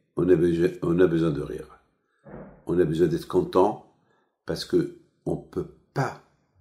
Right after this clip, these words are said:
vivre ce qu'on est en train de vivre aujourd'hui si on n'est pas heureux.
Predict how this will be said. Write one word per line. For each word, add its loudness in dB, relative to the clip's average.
vivre -8
ce -20
qu'on -6
est 0
en -4
train -10
de -4
vivre -4
aujourd'hui -6
si -4
on 6
n'est 6
pas -4
heureux. -6